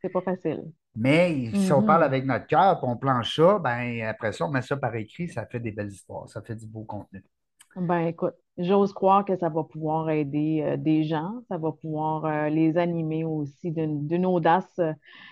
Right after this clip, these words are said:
Speaker 1: et d'une fougue, euh, pour, euh, bâtir autrement, bien évidemment.
Speaker 2: J'adore le titre, Code d'honneur. On va surveiller ça, c'est bien sûr.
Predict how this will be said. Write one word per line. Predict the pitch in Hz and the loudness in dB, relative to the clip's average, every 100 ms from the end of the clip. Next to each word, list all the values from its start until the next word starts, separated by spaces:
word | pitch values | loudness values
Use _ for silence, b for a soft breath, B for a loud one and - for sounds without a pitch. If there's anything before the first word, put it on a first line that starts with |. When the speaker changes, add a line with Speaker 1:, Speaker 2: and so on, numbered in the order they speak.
| B | B
Speaker 1:
et | 190 | 2
d'une | 190 180 | 2 0
fougue, | - 196 185 | 2 4 6
euh, | 156 143 139 | 6 4 0
pour, | 160 156 | 0 2
euh, | 151 | 0
bâtir | 147 147 143 165 | 2 0 0 -4
autrement, | 147 143 139 143 151 | -6 -6 -4 -4 -4
bien | 160 151 | -6 -6
évidemment. | 147 - - _ _ b b _ - | -8 -8 -10 _ _ b b _ -8
Speaker 2:
J'adore | 104 131 127 160 175 | 0 2 6 6 8
le | 151 143 | 4 4
titre, | 196 220 - 143 139 | 2 2 0 -8 4
Code | 170 170 143 | 6 6 6
d'honneur. | 143 143 170 208 165 | 6 6 4 4 0
On | 123 123 | -2 -4
va | 123 | -6
surveiller | 147 117 131 123 113 | -6 0 2 2 0
ça, | - 151 | -2 -2
c'est | 127 | -2
bien | 117 113 | -4 -4
sûr. | 98 156 185 196 | -2 0 2 0